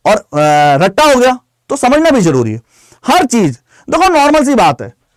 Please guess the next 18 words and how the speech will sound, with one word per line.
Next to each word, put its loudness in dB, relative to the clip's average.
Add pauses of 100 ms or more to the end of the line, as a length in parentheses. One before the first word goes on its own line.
(160)
जो 0
रास्ता 0
जैसे 0
सु-, -6
खुल -2
रहा 2
है 2
वैसा -2
खोलो। -6 (840)
प्यार 2
से -2
खुल -2
रहा 2
है 0
तो -6
प्यार 0
से -4
खोलो, -4